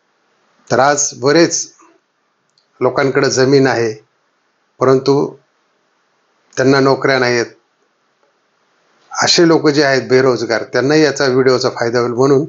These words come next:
माझी विनंती आहे की हा व्हिडिओ कृपया शेअर करा आणि आवडला असेल तर सबस्क्राईब करा.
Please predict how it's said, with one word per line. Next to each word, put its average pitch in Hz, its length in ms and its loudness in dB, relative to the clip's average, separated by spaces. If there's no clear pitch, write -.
माझी 120 180 0
विनंती 160 480 2
आहे 113 160 -2
की - 300 -18
हा 139 160 0
व्हिडिओ 135 340 0
कृपया 143 380 -2
शेअर 147 320 0
करा 113 280 -2
आणि 120 360 -4
आवडला 131 300 0
असेल 147 300 -6
तर 170 60 0
सबस्क्राईब 131 520 -2
करा. 127 240 -2